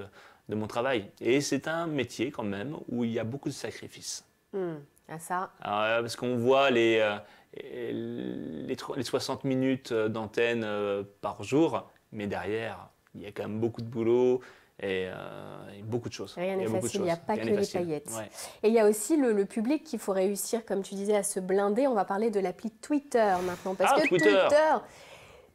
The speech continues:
Speaker 2: C'est un peu
Speaker 1: X.
Speaker 2: l'appli, ouais, exactement, l'appli X. Quand je reçois des invités, je sens toujours qu'il y a un peu un flottement autour de cette, euh, application parce que Twitter, en général, euh,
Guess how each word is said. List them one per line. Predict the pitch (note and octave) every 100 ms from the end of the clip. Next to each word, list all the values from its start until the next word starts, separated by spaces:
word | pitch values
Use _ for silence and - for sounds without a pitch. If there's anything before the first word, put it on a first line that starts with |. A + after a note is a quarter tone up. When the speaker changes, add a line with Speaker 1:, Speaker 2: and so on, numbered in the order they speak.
| - -
Speaker 2:
C'est | B3+
un | D4
peu | D4+ G4+
Speaker 1:
X. | F4 C4+ D4
Speaker 2:
l'appli, | D#4 D#4+ E4+ -
ouais, | A#3+ C4 C4 B3+ - -
exactement, | - A3 B3 A#3+ B3
l'appli | G#3+ G#3+ C4+
X. | B3+ -
Quand | B3+
je |
reçois | C4 C#4 C#4+
des | C4+
invités, | A#3+ B3 D4+
je | C#4
sens | B3+ B3+ B3
toujours | D4
qu'il | D4
y | A#3
a |
un | G3+
peu | G3+ C4+
un | C#4 A#3
flottement | G#3+ - B3 C#4 C4+
autour | A#3 - D#4
de | C4
cette, | B3 A#3 A3 G#3
euh, | F#3+ F3+ F3+ -
application | G#3+ C4 B3+ A#3 E4+
parce | D4 A#3
que |
Twitter, | A#3 C4 B3+
en | D4+ B3
général, | A#3 A#3+ C#4+ B3+
euh, | G#3+ G#3